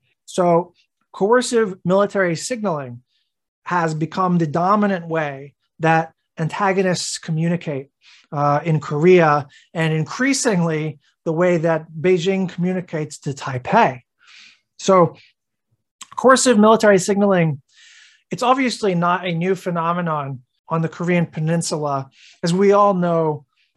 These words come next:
North Korea has this very long history of using colorful rhetoric to, to variously criticize and threaten the United States and its Northeast Asian neighbors. Um, in my first book,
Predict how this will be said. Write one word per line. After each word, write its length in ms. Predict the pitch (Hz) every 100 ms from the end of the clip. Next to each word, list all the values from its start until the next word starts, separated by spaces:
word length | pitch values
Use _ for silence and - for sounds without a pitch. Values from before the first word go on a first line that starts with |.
| _
North 280 | 175 196 190
Korea 340 | - 180 180
has 260 | 160 170 156
this 200 | 156 151
very 260 | 170 185 175
long 280 | 160 170
history 600 | 151 170 - 165 151 135 135 _ _
of 140 | 165 151
using 640 | 170 175 170 170 160 143 _ - _ _ -
colorful 600 | - 247 262 247 247 208
rhetoric 580 | 170 180 190 175 151 - _ _ _ _
to, 500 | - 180 165 160 160 -
to 120 | -
variously 960 | 151 180 208 214 202 175 185 175 165 156 _ _
criticize 800 | - 247 247 208 208 196 196 190 202
and 320 | 214 220 226 208
threaten 720 | - 208 208 165 151 147 143 _ _ _
the 60 | 165
United 320 | 160 156 147
States 640 | - 240 233 214 - - - _ _
and 120 | 156
its 160 | 151 -
Northeast 400 | 170 180 165 170
Asian 320 | 156 151 156
neighbors. 640 | 208 233 214 208 196 165 - _ _ -
Um, 260 | 156 147 - _
in 120 | 180
my 120 | 180
first 500 | 151 - 202 220 -
book, 300 | 147 208 208